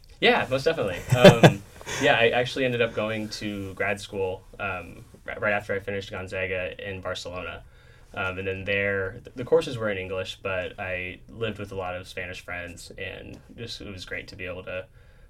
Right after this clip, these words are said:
Speaker 1: kind of go around the country, um,
Speaker 2: Wow, that's
Speaker 1: and,
Speaker 2: amazing.
Speaker 1: and hang out, yeah.
Speaker 2: Yeah, and, uh, La Rambla, that's, uh,
Speaker 1: Yep, La
Speaker 2: yeah.
Speaker 1: Rambla was there.
Speaker 2: <laughs>
Speaker 1: Yep,
Speaker 2: That's
Speaker 1: yep.
Speaker 2: Barcelona.
Speaker 1: Yep, exactly,
Speaker 2: Um,
Speaker 1: yeah.
Speaker 2: and you studied economics there,
Speaker 1: Yeah,
Speaker 2: correct?
Speaker 1: I studied, um, mostly the focus on international,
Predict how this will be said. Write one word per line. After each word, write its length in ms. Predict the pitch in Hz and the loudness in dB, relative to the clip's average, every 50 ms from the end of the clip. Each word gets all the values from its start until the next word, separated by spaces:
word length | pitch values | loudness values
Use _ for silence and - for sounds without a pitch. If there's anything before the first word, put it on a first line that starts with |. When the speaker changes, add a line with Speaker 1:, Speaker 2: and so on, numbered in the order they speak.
| - - | -18 -14
Speaker 1:
kind 140 | - 92 92 | -12 -12 -12
of 60 | - | -10
go 80 | - 95 | -10 -8
around 200 | 90 90 85 85 | -8 -8 -10 -12
the 80 | - | -14
country, 460 | - - 92 107 - - - - - - - - | -14 -14 -14 -14 -14 -14 -14 -14 -14 -16 -16 -16
um, 360 | - - - - - - - - - - - - - | -16 -16 -16 -16 -16 -18 -20 -20 -20 -20 -20 -8 -4
Speaker 2:
Wow, 300 | - 95 90 87 82 85 - | 0 2 2 2 0 0 2
that's 240 | - 98 95 - - | 4 4 4 4 4
Speaker 1:
and, 80 | 101 | 6
Speaker 2:
amazing. 280 | 92 90 92 90 87 80 82 | 6 6 6 6 4 4 2
Speaker 1:
and 20 | 85 92 | 0 -4
hang 100 | 98 98 | -8 -12
out, 140 | 101 - - | -12 -12 -10
yeah. 120 | - - - | -4 0 4
Speaker 2:
Yeah, 300 | 101 101 92 87 82 - | 6 8 8 6 6 4
and, 480 | - 98 95 95 95 92 85 - - - | 4 6 6 6 6 6 4 2 -2 -2
uh, 400 | 78 90 95 92 90 87 85 82 - - - - - - - - - - | 0 2 4 4 6 6 4 4 2 -2 -8 -16 -18 -20 -20 -18 -8 0
La 180 | 107 107 107 101 | 4 6 8 10
Rambla, 480 | 101 98 101 110 117 123 135 135 127 | 12 10 10 12 12 12 12 12 10
that's, 300 | - 107 101 - - - | 6 4 6 6 6 8
uh, 240 | 110 101 101 101 98 - | 10 10 10 8 6 4
Speaker 1:
Yep, 180 | - 120 - - - - - | 2 2 2 0 -6 -4 8
La 80 | - 123 | 12 12
Speaker 2:
yeah. 140 | 123 - - | 12 12 12
Speaker 1:
Rambla 160 | - 269 269 | 10 12 12
was 100 | 254 214 | 12 12
there. 120 | 127 139 170 | 12 12 12
Speaker 2:
<laughs> 120 | - - - | 12 12 10
Speaker 1:
Yep, 180 | - 85 - - - - - - - | 10 8 6 -2 -6 -12 -12 0 4
Speaker 2:
That's 140 | - 107 - | 4 6 8
Speaker 1:
yep. 40 | - - | 10 10
Speaker 2:
Barcelona. 520 | 104 98 95 107 98 98 98 98 107 110 | 10 10 12 12 12 12 10 10 6 4
Speaker 1:
Yep, 160 | - 156 165 - - - - - | 4 2 2 2 -2 -12 -12 -8
exactly, 180 | 120 - - | 0 6 10
Speaker 2:
Um, 260 | 101 98 - 92 92 | 12 12 12 12 12
Speaker 1:
yeah. 400 | 90 87 - - - - - 107 | 8 6 4 0 -4 2 6 8
Speaker 2:
and 100 | 107 107 | 10 10
you 60 | 107 98 | 10 8
studied 440 | - - 113 107 107 104 101 95 | 10 10 10 12 12 10 8 10
economics 640 | 87 95 95 - 98 95 90 90 85 85 78 - - | 10 8 8 8 6 6 6 6 6 4 2 0 -2
there, 140 | - 73 69 | -2 -2 -2
Speaker 1:
Yeah, 40 | 71 | -4
Speaker 2:
correct? 400 | - - 85 - - - - - | 2 4 4 4 4 2 -4 -6
Speaker 1:
I 60 | 117 117 | -6 -4
studied, 380 | - - 120 113 113 113 110 | -2 -2 -2 -2 -2 -4 -2
um, 480 | 104 95 95 92 90 92 90 90 90 - - - | -2 -2 -4 -4 -6 -8 -10 -14 -16 -18 -18 -12
mostly 520 | - 123 127 131 131 - 135 127 120 117 113 | -4 -2 -2 -2 -2 -2 -4 -4 -4 -4 -6
the 140 | 113 117 113 | -8 -10 -6
focus 320 | 98 120 113 113 110 110 | -4 -4 -4 -4 -6 -6
on 100 | 107 95 | -8 -8
international, 880 | 90 98 95 92 90 87 90 - - 92 90 87 87 87 87 85 - - | -6 -6 -6 -8 -8 -8 -10 -10 -10 -10 -10 -10 -12 -12 -12 -14 -18 -20